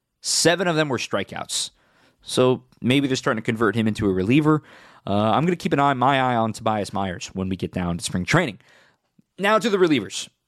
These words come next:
We talked a lot about relievers, so I'm not gonna talk long this week on relievers. Talked a lot about relievers last week and all the locks and guys that I expect and things of that nature. So when it comes to the five and dive and the, and the pairing of,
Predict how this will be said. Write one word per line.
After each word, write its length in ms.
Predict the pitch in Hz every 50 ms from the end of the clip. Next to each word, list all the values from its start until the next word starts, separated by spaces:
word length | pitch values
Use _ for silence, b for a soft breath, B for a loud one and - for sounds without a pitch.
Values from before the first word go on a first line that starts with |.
| _ _ _ _ _ _ _ _ -
We 120 | - 123 120
talked 200 | 185 175 156 151
a 40 |
lot 180 | 147 156 170 175
about 160 | 180 175 156
relievers, 300 | 139 139 139 139 139 131
so 100 | 123 123
I'm 60 | 123
not 160 | 139 165 180 -
gonna 220 | 165 151 139 117 _ _ _ _ _ _ _ _ -
talk 260 | - - 135 127 -
long 480 | 123 120 120 117 113 110 107 104 98 - _
this 280 | - 107 117 113 - 120
week 200 | 110 104 95 98
on 120 | 98 95
relievers. 320 | 95 95 95 92 90 - -
Talked 160 | 113 - -
a 40 | 107
lot 140 | 110 110
about 180 | 101 104 98 -
relievers 460 | 95 95 95 92 92 90 87 - - B B B B B B B B B B B
last 340 | 107 101 98 95 - - -
week 240 | 101 95 92 - 101
and 100 | 92 95
all 120 | 92 92
the 80 | 90 175
locks 500 | 202 143 156 135 127 - - - - -
and 340 | 101 95 92 95 92 87
guys 300 | - - 104 101 101 90
that 140 | - 95 90
I 80 | 92 92
expect 540 | 92 - - - - 135 127 - - - 104
and 220 | 95 92 90 - _
things 260 | - 107 104 95 98
of 80 | 95 95
that 160 | 95 92 95
nature. 380 | 113 127 120 - 110 101 - _ _ _ _ _ _ _ _ B B B B B B B B B B B B
So 180 | - - 190
when 120 | 208 226 208
it 100 | 180 -
comes 240 | 226 254 294 269
to 40 | 294
the 100 | 254 214
five 280 | - - 175 180 185 175
and 80 | 165
dive 300 | 147 151 160 170 165 147
and 80 | 143 127
the, 100 | 123 -
and 120 | - 135 127
the 60 | 127
pairing 720 | 123 - 123 170 202 226 233 220 196 170 151 143 139 135 - -
of, 640 | 131 135 135 131 123 117 113 110 - - -